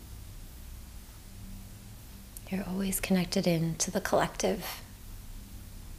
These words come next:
to Mother Earth, and she'll always hold you. And as you're walking away, you have a different sense of feeling in your whole body.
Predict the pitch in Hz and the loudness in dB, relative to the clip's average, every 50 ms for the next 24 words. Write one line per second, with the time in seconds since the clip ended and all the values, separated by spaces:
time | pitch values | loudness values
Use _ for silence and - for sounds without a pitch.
0 | - - - - - - 190 185 180 185 180 202 196 - 185 175 170 160 - - | -12 -10 -6 -4 0 2 4 6 6 6 6 6 8 8 8 8 6 4 2 -2
1 | - - - - - - - - - - - - - - - - - - 202 190 | -4 -4 -6 -8 -10 -12 -12 -12 -12 -12 -12 -12 -12 -12 -12 -10 -2 2 4 4
2 | - - 202 185 - 185 185 185 185 - - 190 175 175 170 190 185 175 160 - | 6 6 4 4 6 6 6 4 4 4 4 6 6 6 6 6 6 6 6 0
3 | - - - - - - - - - - - - - - - - - - 196 196 | -4 -10 -10 -10 -10 -10 -10 -10 -8 -8 -8 -8 -8 -10 -10 -10 -10 -8 -8 -8
4 | 190 - - - - - - - - - - - - - - - - - - - | -8 -8 -8 -10 -10 -10 -10 -10 -10 -10 -10 -10 -10 -10 -10 -10 -10 -10 -10 -10
5 | - - - - - - - - - - - - - - - - - - - - | -10 -12 -10 -10 -10 -8 -8 -8 -8 -8 -8 -8 -8 -8 -8 -8 -8 -8 -8 -6
6 | - - - - - - - - - - - - - - - - - - - - | -8 -8 -8 -8 -10 -10 -10 -10 -10 -10 -10 -10 -10 -10 -10 -10 -10 -10 -10 -10
7 | - - - 202 208 208 233 226 190 196 196 190 190 - 208 202 202 185 180 175 | -6 2 6 6 8 10 10 10 12 12 12 12 12 12 10 10 10 12 12 12
8 | 175 170 165 160 165 165 165 - 170 - 170 160 - 180 175 156 - - - - | 12 12 12 12 10 8 8 6 8 8 8 8 8 8 6 8 8 8 10 10
9 | 175 165 170 170 - 175 156 - - - - 185 175 175 175 175 165 160 160 160 | 10 10 10 8 6 4 2 0 0 4 8 10 10 12 12 10 10 10 8 8
10 | 160 156 151 - - - 175 175 175 - - 156 147 151 - 165 156 170 180 175 | 8 6 4 2 6 8 8 8 8 8 4 2 2 4 2 2 2 2 2 0